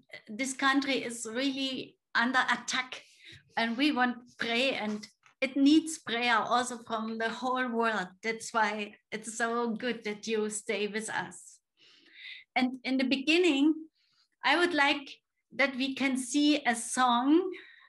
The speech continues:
I hope it's function. This is typical Ethiopian. It's a little bit, so you see a little bit the soul of the Ethiopian heart. It's a Christian song,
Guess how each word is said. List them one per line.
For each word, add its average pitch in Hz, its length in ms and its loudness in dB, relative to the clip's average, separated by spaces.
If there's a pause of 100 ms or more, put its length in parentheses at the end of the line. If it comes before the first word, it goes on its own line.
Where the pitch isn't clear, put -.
I 226 120 0
hope 233 280 0
it's 220 220 -6
function. 302 580 2 (720)
This 285 260 -4
is - 180 -6
typical 285 580 2
Ethiopian. 190 800 -6
It's - 240 -12
a 254 40 -4
little 262 300 -4
bit, 254 300 -4
so 233 300 -4 (600)
you 233 140 -4
see 277 340 -2
a 254 60 0
little 254 300 -4
bit 240 300 -4 (200)
the 247 80 -2
soul 254 560 2
of 208 180 -2
the - 160 -6
Ethiopian 226 540 -2
heart. 233 480 2
It's 214 160 -8
a 214 100 -12
Christian 277 800 0 (100)
song, 320 600 4